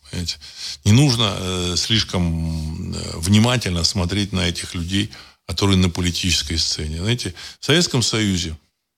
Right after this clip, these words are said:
на политической сцене вроде были бы одни и те же люди. Вроде бы. Но они действовали в разные годы диаметрально противоположно.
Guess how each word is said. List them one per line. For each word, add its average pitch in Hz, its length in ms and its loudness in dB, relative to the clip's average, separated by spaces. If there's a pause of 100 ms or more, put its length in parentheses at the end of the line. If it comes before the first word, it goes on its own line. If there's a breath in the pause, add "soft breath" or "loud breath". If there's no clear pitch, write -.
(120)
на 98 140 0
политической 123 640 0
сцене 90 320 0
вроде 131 240 0
были 104 220 -2
бы 87 140 -6 (140)
одни 101 260 4
и 95 40 4
те - 180 2
же 92 140 0
люди. 82 200 -4
Вроде 104 460 2
бы. 95 280 -2 (1160 soft breath)
Но 135 640 4 (160)
они 143 280 2
действовали 123 640 2
в 87 460 0
разные 98 400 4
годы 117 300 2
диаметрально 107 640 4
противоположно. 85 800 -6